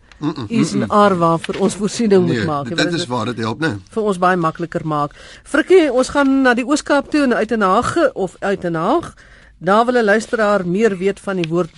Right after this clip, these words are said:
Speaker 2: buikspreek.
Speaker 3: Ja, nou buikspreek is natuurlik die kuns dat jy woorde uit die keel voortbring sonder dat jou lippe beweeg, sodat dit lyk asof die klank van elders afkom en, uh,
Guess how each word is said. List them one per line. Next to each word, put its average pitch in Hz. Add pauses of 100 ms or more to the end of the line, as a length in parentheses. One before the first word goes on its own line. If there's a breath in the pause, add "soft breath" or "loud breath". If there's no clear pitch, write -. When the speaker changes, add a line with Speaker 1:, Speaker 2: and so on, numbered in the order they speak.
(160)
Speaker 2:
buikspreek. - (100)
Speaker 3:
Ja, 180
nou 127
buikspreek 175
is 156
natuurlik 147 (120)
die 123
kuns 151
dat 117
jy 110
woorde 131
uit 117
die 110 (160)
keel 160 (280)
voortbring 147
sonder 151
dat 127
jou 113
lippe 147
beweeg, 170 (520 soft breath)
sodat 135
dit 113
lyk 139
asof 120
die 107
klank 135
van -
elders 143
afkom 151
en, 110
uh, 82